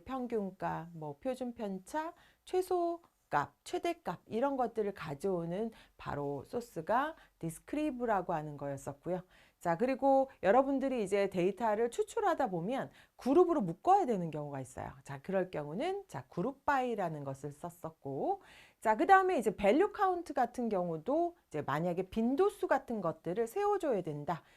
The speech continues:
자, 이럴 경우는 자, 밸류 카운트, 그리고 어플라이 같은 경우도 요소들에 대한 어떤, 어, 입력을 하는 그런 함수가 됐었고요.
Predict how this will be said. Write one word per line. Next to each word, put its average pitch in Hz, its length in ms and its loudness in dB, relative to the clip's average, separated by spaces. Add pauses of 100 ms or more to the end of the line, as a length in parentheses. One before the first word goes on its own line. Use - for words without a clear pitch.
(100)
자, 104 140 -6
이럴 185 320 0
경우는 180 540 -6 (120)
자, - 240 -12
밸류 208 380 -4
카운트, 233 720 -8 (120)
그리고 208 500 -4 (240)
어플라이 339 580 2
같은 277 380 -2
경우도 180 640 -2
요소들에 185 640 -2
대한 196 400 -2 (260)
어떤, 170 720 -2 (320)
어, 139 140 -4
입력을 233 640 2
하는 180 380 -6
그런 143 260 -10
함수가 247 460 -4
됐었고요. 175 580 -6